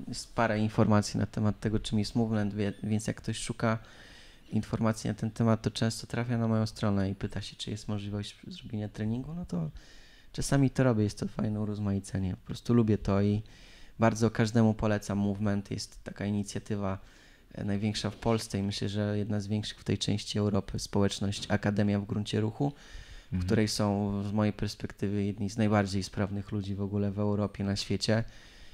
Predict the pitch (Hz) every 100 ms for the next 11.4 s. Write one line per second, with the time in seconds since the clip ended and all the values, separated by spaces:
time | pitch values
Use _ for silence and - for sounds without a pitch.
0 | - - 107 104 104 104 - - 110 98
1 | 104 104 98 - - - 95 95 98 95
2 | 110 110 - - - 101 98 92 95 -
3 | 98 - 101 - - 92 95 98 185 -
4 | - - - 202 - - 101 101 95 -
5 | 104 98 98 98 - - 104 101 101 95
6 | 98 98 - - - - - - 92 101
7 | - - 101 98 - 101 98 - 95 98
8 | 98 - 107 101 - 110 110 113 117 113
9 | - - - - - - - - - 95
10 | 98 95 95 98 95 98 - 95 92 -
11 | 98 95 95 95